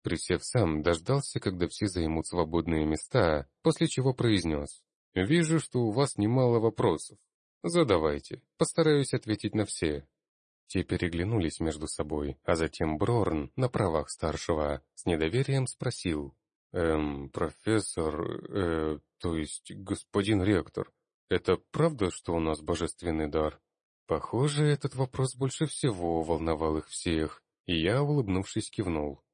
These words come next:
«Абсолютная правда, я и сам недавно узнал.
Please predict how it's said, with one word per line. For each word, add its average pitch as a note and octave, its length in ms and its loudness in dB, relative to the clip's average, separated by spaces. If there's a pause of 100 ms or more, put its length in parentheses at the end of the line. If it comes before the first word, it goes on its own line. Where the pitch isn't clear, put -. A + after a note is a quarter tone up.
(220)
«Абсолютная F2 760 0
правда, D#2 580 0 (220)
я C3+ 200 2
и F#2 40 4
сам E2 300 0
недавно E2 420 2
узнал. D#2 440 -2